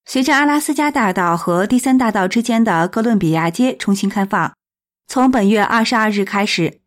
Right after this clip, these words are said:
往返于西雅图科尔曼轮渡码头的公交车辆将恢复运营服务。这是七年前拆除阿拉斯加高架桥，开始建造S二九九隧道以后，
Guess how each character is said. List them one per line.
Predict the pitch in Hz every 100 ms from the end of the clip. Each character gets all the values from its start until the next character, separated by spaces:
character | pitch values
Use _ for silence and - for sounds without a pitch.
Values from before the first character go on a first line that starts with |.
| _ _ _
往 | - 254
返 | 262 214
于 | 208
西 | 226 277
雅 | 233 175
图 | - 196
科 | 226 -
尔 | 262 208
曼 | 226 196
轮 | 185
渡 | 247
码 | 208 160 143
头 | - 165
的 | 220 196
公 | 220
交 | 233 233
车 | - 262
辆 | 262 190 -
将 | 190 185
恢 | 196 220
复 | 220 175
运 | 202 175
营 | 156
服 | 160 143 151
务。 | 156 - _ _ _ _ _ _ _
这 | - 311
是 | 269
七 | 254 262
年 | 240 233
前 | 226 185 208
拆 | 240 254
除 | 254
阿 | 247 247
拉 | 247
斯 | 254 254
加 | 254
高 | 262 208
架 | 202 170
桥， | 180 147 160 _ _ _ _
开 | 311
始 | 311 220
建 | 262 220 202
造 | 214 190
S | - 208 233
二 | 247 214
九 | 208
九 | 190 180
隧 | 190 202
道 | 180
以 | 175
后， | 151 196 160